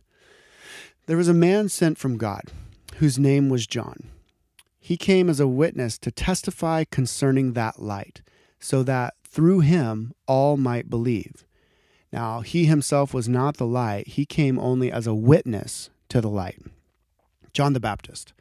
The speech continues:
Uh, he's one of my favorite characters in the whole Bible. He was extreme <laughs> in almost immeasurable ways. I really love him. Can't wait to meet him. And his life was extreme to the onlookers in his culture,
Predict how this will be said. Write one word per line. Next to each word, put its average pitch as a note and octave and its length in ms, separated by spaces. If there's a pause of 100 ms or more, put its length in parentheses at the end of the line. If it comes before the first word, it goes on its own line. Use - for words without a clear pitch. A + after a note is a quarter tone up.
(480)
Uh, - 160
he's E3 220
one D#3+ 120
of C#3 60
my B2 100
favorite A#2+ 300
characters A#2+ 680 (340)
in A2 460
the A#2 80
whole B2 220
Bible. G2+ 500
He C3 580
was G#2+ 480
extreme G#2+ 720 (300)
<laughs> A2+ 300
in A2 360 (200)
almost A2+ 380
immeasurable G#2 580
ways. G#2 360
I G#2+ 180
really G#2+ 360 (100)
love G2 220
him. - 320
Can't C3 220
wait A2 240
to G2 80
meet G2+ 260
him. G2 220 (920)
And C3+ 120
his D3+ 140
life D#3 260
was C#3+ 100
extreme C#3 580
to B2+ 460
the A#2+ 160
onlookers A2+ 760
in G#2+ 120
his G#2+ 180
culture, A2 600